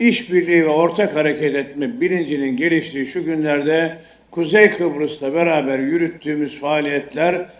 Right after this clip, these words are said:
daha da önemli bir hale geldi. Malumlarınız olduğu üzere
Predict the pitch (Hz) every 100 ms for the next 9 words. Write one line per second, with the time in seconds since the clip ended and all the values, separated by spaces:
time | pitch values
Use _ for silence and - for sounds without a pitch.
0 | - - 180 185 160 165 180 175 - 127
1 | 156 156 165 165 139 131 135 127 104 80
2 | 78 _ _ _ _ _ _ _ 139 185
3 | 233 240 220 202 202 208 185 180 175 190
4 | 147 131 101